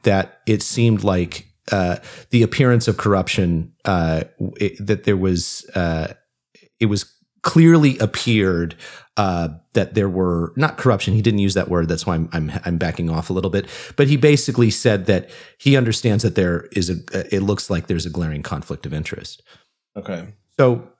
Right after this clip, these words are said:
Speaker 1: and maybe, and, and maybe, you know, maybe there are all of these internal bulwarks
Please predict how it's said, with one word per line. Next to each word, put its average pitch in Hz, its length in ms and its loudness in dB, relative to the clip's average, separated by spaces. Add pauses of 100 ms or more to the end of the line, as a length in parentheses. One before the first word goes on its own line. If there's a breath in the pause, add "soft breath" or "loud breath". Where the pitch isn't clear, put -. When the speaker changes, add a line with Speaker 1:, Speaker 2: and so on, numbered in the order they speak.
(260)
Speaker 1:
and 131 140 4
maybe, 156 360 4
and, 139 260 2 (100)
and 131 220 4
maybe, 135 640 0 (340)
you 151 120 4
know, 113 220 2
maybe 139 360 2
there 135 240 2
are 139 460 0
all 120 200 6
of 117 100 2
these 107 200 2
internal 107 920 2 (640)
bulwarks 107 800 0